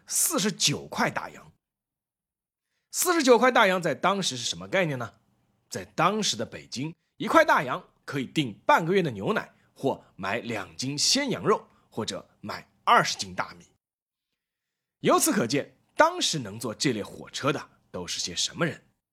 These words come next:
让我们再回到一九二三年五月五日晚的这列蓝钢皮。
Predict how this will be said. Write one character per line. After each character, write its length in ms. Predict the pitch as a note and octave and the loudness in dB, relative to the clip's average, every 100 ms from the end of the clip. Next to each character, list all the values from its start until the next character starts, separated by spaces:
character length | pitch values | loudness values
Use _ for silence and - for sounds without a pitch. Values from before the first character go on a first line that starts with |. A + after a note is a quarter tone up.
| _ _ _ _ _ _ _ _ _ | _ _ _ _ _ _ _ _ _
让 120 | - C#3+ | -2 -2
我 20 | |
们 80 | C#3+ | 2
再 100 | D#3 | 2
回 160 | C#3+ | 4
到 160 | D3 D3+ | 2 2
一 100 | F#3+ | 0
九 160 | D#3+ B2 | -2 0
二 180 | F3 D#3+ | 4 4
三 200 | F#3 E3+ | 4 2
年 200 | F3+ - | 0 -2
五 200 | G#2+ G2 | -10 2
月 160 | C#3+ D3+ | 4 4
五 300 | A#2+ E2 F2 | 2 -8 0
日 140 | F3+ | 4
晚 200 | D#3+ - | 4 2
的 120 | - | -8
这 160 | - G2 | -8 -8
列 200 | F2 - _ | -10 -16 _
蓝 360 | G#2 G2+ C3+ D3+ | -8 -6 -4 0
钢 240 | C#3+ D3 | 0 0
皮。 300 | C#3 - - | -6 -12 -16